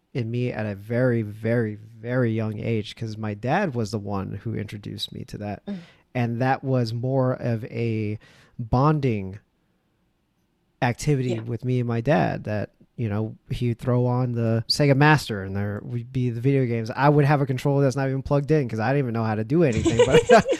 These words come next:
Speaker 1: <laughs> I'm, I'm looking at the T V like, "Oh, this is so cool."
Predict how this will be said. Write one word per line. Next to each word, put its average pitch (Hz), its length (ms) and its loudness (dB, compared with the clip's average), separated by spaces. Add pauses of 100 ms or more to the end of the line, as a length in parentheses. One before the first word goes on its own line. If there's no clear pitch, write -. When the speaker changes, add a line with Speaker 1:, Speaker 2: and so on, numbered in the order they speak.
(300)
Speaker 1:
<laughs> 208 120 4 (300)
I'm, 427 240 4
I'm 175 260 0
looking 196 240 4
at 190 180 6
the 170 80 -2
T 202 200 4
V 226 260 2
like, 180 320 4
"Oh, 427 260 2
this 403 260 2
is 269 140 0
so 262 420 2
cool." 269 580 -2